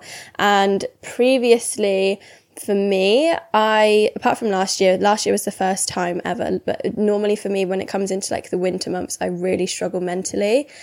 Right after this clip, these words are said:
Um, I feel like I've been okay this month, um, this year so far. Um, there's things I've got in place though that I wanna put back in place, like going back to the gym. Obviously, I've been ill this week, so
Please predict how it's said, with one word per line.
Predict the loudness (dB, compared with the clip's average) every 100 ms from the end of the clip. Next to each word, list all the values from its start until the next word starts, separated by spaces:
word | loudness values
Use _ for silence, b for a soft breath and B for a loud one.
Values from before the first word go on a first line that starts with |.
| B B 4
Um, | 6 6 2 0
I | -2
feel | 2 4
like | 6 6
I've | 4
been | 4 4
okay | 2 6 6
this | 8 4 4
month, | 4 4 2 -8 4
um, | 8 8 6 -2 _
this | 2 2 4
year | 4 4 4
so | 0
far. | 0 2 4 4 2 B B B 0
Um, | 6 8 8 6 0 -2 -4 -6 _ -20 -20 _ _ _ _ _ _ _ _ _ _ 0
there's | 6 6 10
things | 10 10
I've | 6 2 2
got | 0
in | 0
place | 2 2 2
though | 4 6
that | 6
I | 2
wanna | 2 0 -2 -6 -12 -6
put | -4 -2
back | -2 -2
in | -6
place, | -2 0 0 0 -4
like | -4 -4 -6
going | -6 -6
back | -6 -6
to |
the | -6
gym. | 2 2 2
Obviously, | -2 -2 -2
I've | -2
been | -6 -2
ill | -2
this | -2 -4
week, | -4 -6
so | -2 0